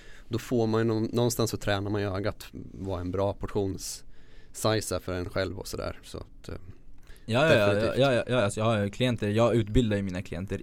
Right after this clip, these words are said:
Speaker 2: i det här för att de ska fatta saker och ting. Och, och det är inte så att de måste väga sin mat för evigt, och absolut inte. Och det är inte det som är gre-,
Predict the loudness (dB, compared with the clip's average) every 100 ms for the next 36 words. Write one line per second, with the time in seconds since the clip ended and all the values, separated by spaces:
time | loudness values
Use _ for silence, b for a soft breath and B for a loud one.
0 | -4 -6 -4 -2 -2 -2 -6 b b b
1 | -8 -4 -2 -2 -6 -6 -6 -8 -4 -4
2 | -4 -10 -10 -8 -10 -10 -10 -10 -10 -6
3 | -4 -2 -2 -2 -2 -4 -4 -6 -6 -6
4 | -4 -4 -6 -8 -6 -4 -4 -4 -8 -4
5 | -2 -2 -6 -8 -6 -6 -4 -8 -8 -6
6 | -6 -6